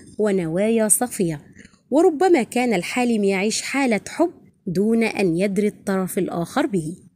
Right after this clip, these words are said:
تفسير رؤيا الزجاج الأحمر في المنام. الزجاج الأحمر في الحلم يعني الحب والغرام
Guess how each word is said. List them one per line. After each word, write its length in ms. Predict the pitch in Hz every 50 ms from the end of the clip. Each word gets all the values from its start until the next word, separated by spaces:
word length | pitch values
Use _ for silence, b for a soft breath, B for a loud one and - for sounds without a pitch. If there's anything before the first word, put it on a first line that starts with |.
| _ b b b b b b b b b
تفسير 440 | - 381 - - - 392 370 370 311
رؤيا 260 | 269 285 - 247 247 226
الزجاج 560 | 196 160 165 180 170 165 208 247 285 240 240
الأحمر 520 | 233 208 - - 220 - - - 233 220
في 160 | 208 - - 226
المنام. 400 | 233 262 285 254 185 147 151 - - - _ _ B B B B B 294
الزجاج 460 | 311 277 330 349 285 381 427 330 294
الأحمر 440 | - - - 277 - - 254 226 196
في 140 | - -
الحلم 380 | 170 165 - - 262 262 254 233
يعني 360 | 214 208 208 208 202 202 196
الحب 340 | 180 170 - - - 233 262 262 - _ - _ _ _ -
والغرام 720 | - 190 185 202 233 226 208 226 233 233 233 233 247 254